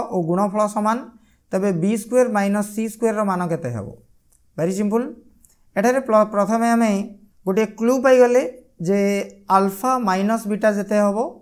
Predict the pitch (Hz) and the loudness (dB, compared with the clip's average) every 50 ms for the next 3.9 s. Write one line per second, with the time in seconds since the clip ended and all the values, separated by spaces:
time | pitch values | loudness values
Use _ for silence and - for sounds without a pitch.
0 | _ _ _ _ _ - 160 170 170 170 - 220 220 214 202 202 202 190 175 180 | _ _ _ _ _ -4 -2 -2 -2 -2 -2 -2 0 2 2 0 0 0 -2 -6
1 | 175 185 214 180 180 - - - _ - - 165 156 180 175 180 180 175 170 175 | -4 -2 -2 -2 -2 -2 -6 -12 _ -10 -8 -6 -6 -4 -4 -2 -2 -2 -2 -4
2 | - - - - - 151 165 165 165 165 165 151 160 147 160 170 175 175 175 175 | -4 -8 -10 -12 -8 -6 -4 -4 -4 -6 -6 -6 -4 0 0 2 2 2 0 -2
3 | 165 170 - 170 151 151 147 151 170 170 170 165 165 - 180 185 214 | -4 -6 -8 -4 -4 -4 -2 -2 -2 0 0 -2 -2 -4 -6 -6 -6